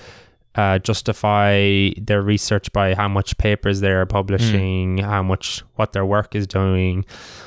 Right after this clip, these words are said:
Speaker 1: and, um, and it's just that, and, like, wh-, what you're saying is just, like, snowballing into this huge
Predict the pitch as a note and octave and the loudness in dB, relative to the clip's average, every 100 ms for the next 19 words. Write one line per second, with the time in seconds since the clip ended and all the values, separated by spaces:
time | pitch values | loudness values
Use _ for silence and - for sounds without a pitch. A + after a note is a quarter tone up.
0 | - _ - G2+ F#2+ F#2 F#2 F#2+ F#2 F#2 | -20 _ -2 2 4 4 2 2 2 2
1 | F#2 F2+ F2+ F#2 F#2 - - _ _ - | 2 2 2 0 -4 -6 -14 _ _ -4
2 | A2 G#2 G#2 - - - A#2+ B2 B2+ A#2 | 0 2 0 0 -2 -6 -4 -2 0 0
3 | G#2+ B2 A2+ B2 A2+ A2+ - A#2 A2 G#2 | 0 -2 -2 0 0 0 2 2 2 2
4 | G#2 A2 G#2 - A2 G#2+ A2 G#2+ G2+ G2 | 0 0 -2 0 2 2 2 2 2 4
5 | G2 G2 F#2+ G2+ F#2+ - - G#2+ G#2+ G#2 | 4 2 2 0 -2 -2 -2 2 4 4
6 | G2+ G2 G2 - - | 4 4 0 -6 -10